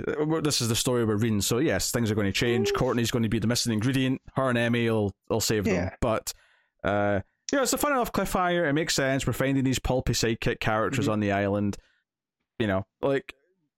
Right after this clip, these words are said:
Speaker 1: interesting stuff. It, it wasn't a surprise, the ending, that they're all still kids. One,
Speaker 2: Yeah.
Speaker 1: because it just makes more sense from a story purpose that they're not all, like,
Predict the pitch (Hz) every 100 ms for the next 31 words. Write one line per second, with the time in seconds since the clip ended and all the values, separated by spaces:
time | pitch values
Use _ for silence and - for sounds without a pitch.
0 | _ _ 170 180 170 147 123 - 107 -
1 | 156 139 160 185 202 233 220 185 160 -
2 | 131 156 170 165 165 170 170 156 117 151
3 | 156 - 147 147 147 156 143 - 147 147
4 | 175 160 160 160 135 120 - - _ _
5 | 143 165 - 156 147 143 127 123 123 113
6 | - 110 120 135 - 127 117 113 110 104
7 | 104 101 - 104 -